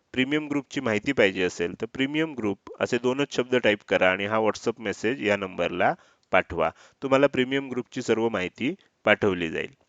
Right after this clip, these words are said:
फ्री कोर्सविषयी सुद्धा अधिक माहिती पाहिजे असेल, तर फ्री कोर्स असे दोनच शब्द टाईप करा आणि हा WhatsApp मेसेज पाठवून द्या ह्या नंबरवर. ओके,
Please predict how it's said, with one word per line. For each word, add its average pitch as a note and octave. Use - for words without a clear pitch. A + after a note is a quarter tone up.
फ्री C#3
कोर्सविषयी D3
सुद्धा C3+
अधिक A#2+
माहिती A#2
पाहिजे A2
असेल, G#2
तर B2
फ्री C#3
कोर्स G#2
असे G2+
दोनच B2+
शब्द B2+
टाईप G#2+
करा F2+
आणि A2+
हा B2
WhatsApp B2
मेसेज A#2+
पाठवून B2
द्या G#2
ह्या G#2
नंबरवर. E2+
ओके, G#2+